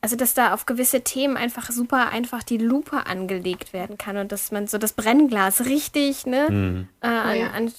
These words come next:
Speaker 1: anstreben kann, wenn das eben gewünscht ist, da, dass man sagt: Okay, gut, wir möchten jetzt vielleicht gerne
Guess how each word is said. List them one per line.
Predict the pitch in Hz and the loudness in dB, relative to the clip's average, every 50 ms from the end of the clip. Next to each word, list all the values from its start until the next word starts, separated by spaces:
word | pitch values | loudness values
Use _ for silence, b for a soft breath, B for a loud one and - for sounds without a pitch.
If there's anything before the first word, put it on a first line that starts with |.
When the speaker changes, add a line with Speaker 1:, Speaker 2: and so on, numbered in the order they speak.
| - - | -8 -4
Speaker 1:
anstreben | - 220 220 - - - 226 202 202 214 214 | -2 -2 -2 -2 -2 -2 -2 0 0 -2 -4
kann, | - - - 190 190 202 202 202 214 - | -4 -4 -6 -6 -4 -4 -6 -8 -8 -10
wenn | - 214 214 196 196 | -8 -2 -2 0 0
das | 190 190 - | 0 -2 -2
eben | - 196 202 190 | -2 -2 -2 0
gewünscht | 190 202 202 196 190 190 - - - | -2 -2 -2 -2 -4 -4 -6 -6 -6
ist, | 202 - | -6 -2
da, | - 180 190 185 185 175 | 0 0 0 -2 -4 -6
dass | - - 196 - | -6 -4 -4 -2
man | - 190 190 | -2 -2 -2
sagt: | 185 185 - - | -2 -4 -4 -6
Okay, | 208 - - 220 - | -10 -10 -12 -12 -4
gut, | - 208 196 - b b b b b b b b b b _ | -4 -4 -4 -4 b b b b b b b b b b _
wir | - 202 | 0 2
möchten | 202 202 196 - - 208 | 2 2 0 0 -4 -4
jetzt | 202 - - | -4 -4 -2
vielleicht | - 208 208 208 - - | -2 -2 -2 -2 -4 -4
gerne | 208 202 202 202 202 208 208 214 - | -4 -2 0 0 0 0 -2 -4 -6